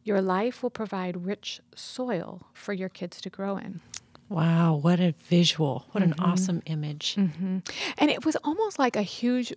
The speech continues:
Speaker 1: <laughs> weight was lifted off my shoulders because really, to be honest,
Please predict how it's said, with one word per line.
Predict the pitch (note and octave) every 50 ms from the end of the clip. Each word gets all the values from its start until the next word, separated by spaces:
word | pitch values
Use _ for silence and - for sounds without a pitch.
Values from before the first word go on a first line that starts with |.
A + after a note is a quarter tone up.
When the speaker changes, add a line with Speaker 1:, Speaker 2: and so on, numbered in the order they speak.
| _
Speaker 1:
<laughs> | _ _
weight | - A#3 - - - - D#4+ F4 -
was | A#3+ A#3 A3+ A3
lifted | A3 A3+ A3+ A#3 B3 D4 - - - C4+ A#3 A3
off | G#3+ G#3+ - -
my | G3+
shoulders | F#3+ - - B3 C4+ D4+ C#4 G3+ F#3+ -
because | - G#3 G3+ - B3 A#3 -
really, | - G#3+ B3 C4 C4 A#3
to | - -
be | - - -
honest, | G3 G3+ A3 A3 G#3+ - -